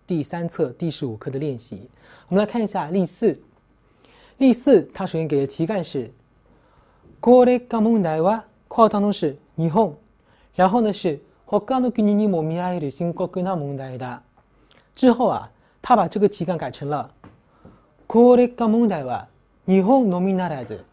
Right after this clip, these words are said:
他の国にも見られる深刻な問題だ。あ、再说一遍。高齢化問題は日本のみならず、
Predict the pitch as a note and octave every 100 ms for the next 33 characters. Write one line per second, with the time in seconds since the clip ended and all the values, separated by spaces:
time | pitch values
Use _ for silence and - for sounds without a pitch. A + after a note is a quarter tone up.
0 | _ _ _ G3+ G3+ B3+ B3 B3 G#3 G#3+
1 | A3 G#3 D#3 D#3 E3+ F3 D3+ C3 E3 E3
2 | D#3 E3+ E3 F3+ C3+ B2+ B2 B2 A2+ A2
3 | - _ _ _ _ _ _ _ - E3
4 | E3 E3 C#3+ C3+ A#2+ _ _ _ _ _
5 | - A#3 A#3 A#3 A#3 G#3+ G#3+ G3+ F3 F3+
6 | G#3+ F3+ - _ - F3+ F#3 B3+ G#3+ G3
7 | G#3 G3+ F#3+ F#3 A#3+ G#3